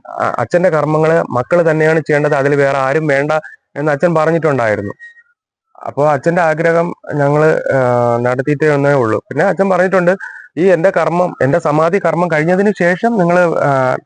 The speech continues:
പോസ്റ്റർ ഒട്ടിച്ചാ മതി, അല്ല, പ-, അല്ല, പോസ്റ്റർ ഒട്ടിക്കുകയോ ഒട്ടിക്കാതിരിക്കുകയോ ചെയ്യാൻ പറഞ്ഞു.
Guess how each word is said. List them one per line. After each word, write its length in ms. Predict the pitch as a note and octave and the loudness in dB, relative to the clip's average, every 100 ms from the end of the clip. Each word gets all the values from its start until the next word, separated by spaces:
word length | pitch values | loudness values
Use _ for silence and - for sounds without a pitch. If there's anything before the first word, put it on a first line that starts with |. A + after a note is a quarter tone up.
| - | -4
പോസ്റ്റർ 260 | D#3 D3 | -4 -2
ഒട്ടിച്ചാ 300 | C#3 C#3 D3 | -4 -2 -2
മതി, 340 | C3+ B2 D#3+ A#3+ - - - | 0 0 -2 -4 -10 -20 -8
അല്ല, 120 | D3+ | -6
പ-, 140 | B2 - | -2 0
അല്ല, 340 | D3 B2 E2+ - | 2 2 -2 -2
പോസ്റ്റർ 240 | D#3+ F3+ | -2 2
ഒട്ടിക്കുകയോ 600 | F#3 E3+ A3+ A3+ A3 A#3+ D#4+ - - _ _ | 0 0 0 2 2 2 -2 -8 -20 _ _
ഒട്ടിക്കാതിരിക്കുകയോ 960 | G#3 G3+ A#3+ B3+ B3 B3+ B3 A#3+ G3 C#3 | -8 -4 0 2 2 2 2 2 2 2
ചെയ്യാൻ 360 | A#2 G#2+ G2 | 0 -2 -2
പറഞ്ഞു. 280 | - - - | -6 -8 -12